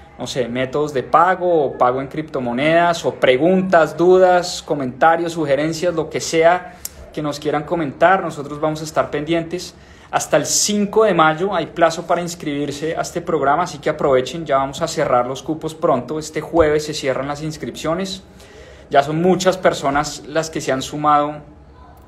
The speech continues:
a De Cero Inversionista y me encantaría que ustedes se sumen a este programa de inversiones. El costo del programa, tres millones novecientos noventa mil pesos. Esto, para los que no hablan en pesos colombianos, son cerca de,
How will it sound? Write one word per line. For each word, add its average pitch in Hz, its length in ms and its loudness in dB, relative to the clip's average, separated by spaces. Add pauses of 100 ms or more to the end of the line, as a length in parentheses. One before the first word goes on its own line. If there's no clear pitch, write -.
(160)
a 131 120 2
De 123 60 2
Cero 123 200 -4
Inversionista 151 760 -4 (460)
y 170 140 4
me 170 100 6
encantaría 165 1000 2 (760)
que 143 360 2
ustedes 143 400 0
se 165 80 -2
sumen 143 520 -4
a 147 80 -2
este 151 220 -4
programa 123 720 0
de 135 100 -12
inversiones. 120 680 -6
El - 180 0
costo 185 320 4
del 190 100 0
programa, 175 540 2 (400)
tres 175 240 6
millones 185 540 2
novecientos 160 960 -2
noventa 151 640 0
mil 127 180 -4
pesos. 202 640 0 (580)
Esto, 160 640 0
para 147 200 6
los 123 200 -4
que 131 120 -4
no 131 100 2
hablan 147 220 2
en 156 160 -4
pesos 135 280 -4
colombianos, 135 640 -2
son 147 220 -8
cerca 147 440 -2
de, 143 340 -2